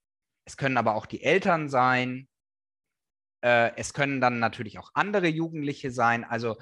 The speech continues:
die Kontexte sind da relativ vielfältig. Und ich würde jetzt mal so weit gehen und auch sagen, dass für Kinder quasi die eigene Gruppe,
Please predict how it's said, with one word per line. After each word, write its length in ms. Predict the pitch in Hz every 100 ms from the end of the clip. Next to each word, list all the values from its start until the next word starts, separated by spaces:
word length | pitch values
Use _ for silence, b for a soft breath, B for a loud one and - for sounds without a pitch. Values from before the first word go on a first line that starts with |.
| B B -
die 80 | 110
Kontexte 840 | 147 151 156 - - 135 127 123 _ b b b _ - _
sind 500 | 104 - 120 139 135
da 60 | 127
relativ 580 | 117 117 - 101 90 - _
vielfältig. 1000 | - 156 226 233 220 202 202 196 196 - B B B B
Und 160 | 139 143
ich 160 | 143
würde 180 | 165 202
jetzt 380 | 175 160 - -
mal 420 | 131 127 131 131 -
so 260 | 117 151
weit 320 | 160 156 151 -
gehen 340 | 139 151 165
und 220 | 135 127
auch 220 | 120 131
sagen, 500 | - 139 131 135 131
dass 220 | 120 117 -
für 240 | - 110 _
Kinder 680 | - 208 262 214 135 190 262 - _ _ _ _ _
quasi 460 | - 131 135 135 123
die 220 | 123 123
eigene 460 | 120 143 180 151 127
Gruppe, 680 | 139 170 208 196 202 233